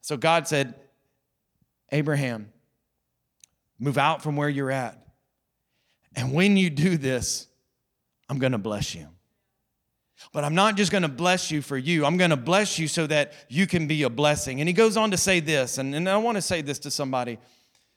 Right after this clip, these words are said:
He goes on to say to Abraham, "God, Abraham, I'm gonna make your name great."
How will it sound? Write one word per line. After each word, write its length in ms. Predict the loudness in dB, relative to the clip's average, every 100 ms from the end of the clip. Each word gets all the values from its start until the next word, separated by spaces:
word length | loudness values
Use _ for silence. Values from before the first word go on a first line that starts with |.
| _
He 120 | 2
goes 220 | 4 4
on 140 | 4 2
to 60 |
say 200 | 2 2
to 180 | 2 0
Abraham, 380 | 0 0 0 0
"God, 260 | 2 2 0 -8 _ _
Abraham, 360 | 0 2 2 2
I'm 120 | 0
gonna 140 | 0 0
make 260 | 0 -2
your 100 | -4
name 300 | -4 -4 -4
great." 280 | -6 -8 -10